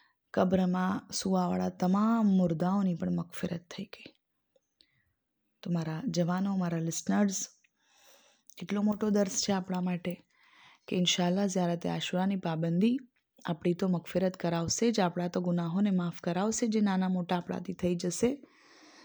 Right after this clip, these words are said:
પણ સાથે સાથે બીજાઓની મગફિરત માટે પણ આ ઝિયારતે આશુરા કામ લાગશે ઇન્શાઅલ્લાહ. એનો મતલબ ઈ નથી આપણે જવાનો એમ ના વિચારે કે બસ બધા જ ગુનાહ કરતા રહીએ, જૂઠ પણ બોલતા રહીએ, ગીબત પણ કરતા રહીએ,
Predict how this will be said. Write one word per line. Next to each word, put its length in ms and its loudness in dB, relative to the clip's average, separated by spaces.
પણ 160 6
સાથે 340 2
સાથે 480 0
બીજાઓની 540 2
મગફિરત 640 0
માટે 340 2
પણ 220 -4
આ 120 -2
ઝિયારતે 460 -2
આશુરા 600 -2
કામ 240 -6
લાગશે 380 -8
ઇન્શાઅલ્લાહ. 480 -8
એનો 160 -2
મતલબ 360 -2
ઈ 40 0
નથી 280 0
આપણે 240 -2
જવાનો 400 0
એમ 140 2
ના 180 2
વિચારે 520 -2
કે 80 -6
બસ 380 2
બધા 280 4
જ 80 -2
ગુનાહ 280 0
કરતા 400 -4
રહીએ, 280 0
જૂઠ 360 0
પણ 160 -4
બોલતા 400 -2
રહીએ, 260 0
ગીબત 400 -6
પણ 180 -4
કરતા 380 -4
રહીએ, 400 -2